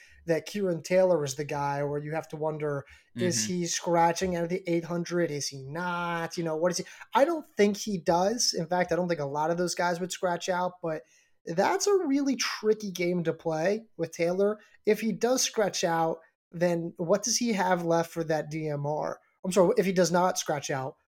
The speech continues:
Speaker 1: what does he have left for that D M R? Because the eight hundred to D M R turnaround, certainly doable, but it's not easy. It's not like a, it's not an easy double. Um, so I'd, I'd be curious to see what happens there.
Speaker 2: Yeah, yeah, yeah, I definitely agree.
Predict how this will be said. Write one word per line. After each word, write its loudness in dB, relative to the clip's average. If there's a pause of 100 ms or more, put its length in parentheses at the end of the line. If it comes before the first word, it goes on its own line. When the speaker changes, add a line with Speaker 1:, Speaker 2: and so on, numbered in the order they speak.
(120)
Speaker 1:
what 4
does -4
he 0
have 0
left -2
for -14
that -6
D -6
M -2
R? 2
Because -6
the 2
eight 6
hundred -4
to -6
D -4
M 0
R 0
turnaround, -6 (560)
certainly 0
doable, 4
but 2
it's -2
not -4 (160)
easy. -4
It's -6
not 0
like -4
a, 0
it's -6
not 0
an -2
easy -2
double. -4 (380)
Um, -2 (220)
so 4
I'd, 2
I'd 4
be -2
curious 0
to -6
see -4
what -2
happens -10
there. -8 (760)
Speaker 2:
Yeah, 2 (160)
yeah, 2
yeah, 2
I 0
definitely -2
agree. -4